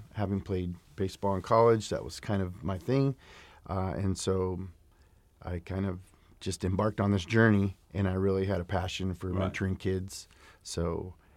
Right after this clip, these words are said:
Speaker 1: um, that's basically how kinda I started in, in pal, and I've been the director of our Police Activities League since then.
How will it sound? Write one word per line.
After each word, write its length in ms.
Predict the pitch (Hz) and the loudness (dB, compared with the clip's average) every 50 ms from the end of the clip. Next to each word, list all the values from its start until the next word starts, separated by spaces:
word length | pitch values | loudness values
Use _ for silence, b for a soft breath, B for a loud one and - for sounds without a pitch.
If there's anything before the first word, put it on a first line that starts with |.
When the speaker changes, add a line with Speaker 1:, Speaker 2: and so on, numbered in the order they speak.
| b b b - | b b b -14
Speaker 1:
um, 260 | 85 85 87 76 82 90 | -12 -10 -10 -8 -6 -6
that's 180 | 90 87 - | -6 -8 -8
basically 540 | - - 90 87 - - 80 78 - 85 87 | -6 -4 -4 -4 -2 -4 -6 -6 -4 -4 -2
how 360 | 87 92 85 85 85 85 82 78 - | -2 -2 -2 -2 -4 -6 -8 -8 -8
kinda 300 | - 90 87 87 85 67 | -8 -6 -4 -4 -4 -2
I 120 | 90 98 | -2 -2
started 440 | 95 - - 82 87 87 87 85 90 | -2 -2 -4 -4 -2 -2 -2 -4 -4
in, 360 | 87 82 85 82 85 82 82 - | -4 -2 -2 -4 -4 -6 -8 -8
in 180 | 90 90 85 80 | -6 -4 -4 -4
pal, 260 | - 85 82 90 92 | -4 -4 -2 -2 -2
and 100 | 90 85 | -4 -4
I've 160 | 85 87 - | -6 -6 -4
been 320 | 95 92 95 95 92 95 95 | -4 -4 -4 -4 -6 -8 -8
the 140 | 95 95 95 | -6 -6 -4
director 440 | 95 95 92 92 92 - - 95 | -2 -2 -2 -2 -4 -6 -6 -6
of 100 | 90 87 | -4 -4
our 120 | 90 92 90 | -6 -6 -8
Police 360 | - - 107 101 101 - 104 | -6 -4 -4 -4 -2 -2 -4
Activities 500 | 80 - - 104 95 92 92 95 92 101 | -4 -4 -4 -4 -2 -2 -4 -6 -6 -6
League 180 | 85 98 95 - | -6 -6 -6 -8
since 240 | - 98 95 - | -8 -8 -8 -8
then. 240 | - - 90 98 98 | -8 -8 -8 -8 -10